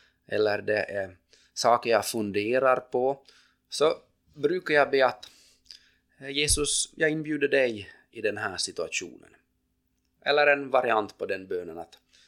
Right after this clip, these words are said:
mm, till Gud Fadern då, att, "Gud, överraska mig idag med, med din godhet." Så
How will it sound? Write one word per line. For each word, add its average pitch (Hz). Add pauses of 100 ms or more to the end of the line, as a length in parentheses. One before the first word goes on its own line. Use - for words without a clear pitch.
(340)
mm, 107
till 117
Gud 117
Fadern 98
då, 90
att, - (520)
"Gud, 151
överraska 135
mig 101
idag 98
med, 98
med 120
din 156
godhet." 71 (880)
Så 135